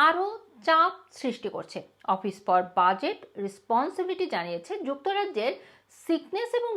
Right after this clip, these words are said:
ডিসেবিলিটি বেনিফিট বিল এই দশকের শেষ নাগাদ একশো বিলিয়ন পাউন্ডে উন্নীত হতে পারে।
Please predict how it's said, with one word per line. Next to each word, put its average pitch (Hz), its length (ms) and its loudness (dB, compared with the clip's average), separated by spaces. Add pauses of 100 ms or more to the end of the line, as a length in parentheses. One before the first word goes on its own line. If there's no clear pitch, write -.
ডিসেবিলিটি 240 460 2 (120)
বেনিফিট 208 380 -4 (100)
বিল 294 180 -4 (320)
এই 403 100 2 (120)
দশকের 339 460 -4 (180)
শেষ 370 200 -6 (120)
নাগাদ 196 320 -2 (280)
একশো - 300 -10 (100)
বিলিয়ন 202 380 -6
পাউন্ডে 196 340 0 (520)
উন্নীত 381 280 0 (100)
হতে - 240 -6
পারে। 170 200 0